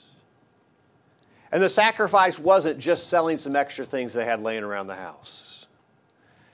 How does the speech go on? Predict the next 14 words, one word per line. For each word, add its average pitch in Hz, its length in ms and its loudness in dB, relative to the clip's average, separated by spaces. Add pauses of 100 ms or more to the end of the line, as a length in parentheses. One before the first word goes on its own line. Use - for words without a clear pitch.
"You 120 80 -6
know, 156 360 6
I've 147 280 4
got 143 400 4
this 139 360 -2
piece 151 260 -4
of 139 100 -4
furniture. 147 480 0
I 127 80 4
never 139 240 -2
really 131 280 -2
liked 120 300 -4
it 117 120 -10
anyways. 120 760 -14